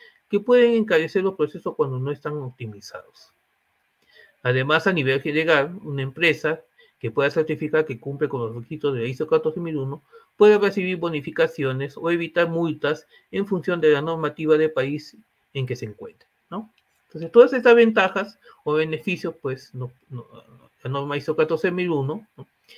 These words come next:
da a las empresas, ¿no? Realmente que, que para poder, pues, este, lograr estos objetivos, ¿no? O estas, o estos, estos beneficios,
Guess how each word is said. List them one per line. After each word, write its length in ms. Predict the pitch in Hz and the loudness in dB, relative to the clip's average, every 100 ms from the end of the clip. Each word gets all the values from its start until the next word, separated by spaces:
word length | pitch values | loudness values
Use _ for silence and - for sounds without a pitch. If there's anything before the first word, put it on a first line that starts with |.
| - - | -18 -2
da 360 | 135 139 131 | 2 4 2
a 60 | 120 | 0
las 220 | 117 - | -2 -4
empresas, 480 | 104 - - - _ _ | -10 -16 -20 -20 _ _
¿no? 260 | 147 208 214 _ _ - | -14 -14 -16 _ _ -14
Realmente 400 | 175 185 185 180 | -8 -4 -4 -4
que, 280 | 123 113 117 _ _ _ _ _ _ _ _ _ _ _ _ _ _ _ - _ - - _ _ | -6 -6 -12 _ _ _ _ _ _ _ _ _ _ _ _ _ _ _ -20 _ -20 -20 _ _
que 300 | - 147 160 | 0 2 4
para 460 | 160 - 139 131 131 | 0 0 2 2 0
poder, 340 | 143 156 180 | 4 4 4
pues, 220 | 180 170 165 | -2 -4 -6
este, 500 | - - 123 110 107 110 _ | -10 -8 -8 -8 -12 -16 _
lograr 300 | 127 131 147 | -6 -2 2
estos 280 | 147 151 156 | 2 0 -2
objetivos, 640 | 160 175 165 160 113 127 - | -2 -4 -4 -4 -4 -8 -12
¿no? 160 | 127 139 | -12 -8
O 280 | 120 117 | -6 -4
estas, 320 | 123 135 135 - | -4 -4 -6 -6
o 180 | 123 | -6
estos, 320 | 127 127 139 - 123 - - | -6 -6 -10 -10 -20 -16 -12
estos 260 | 131 156 | -4 0
beneficios, 600 | 151 156 160 151 127 147 | 2 0 -2 -4 -6 -8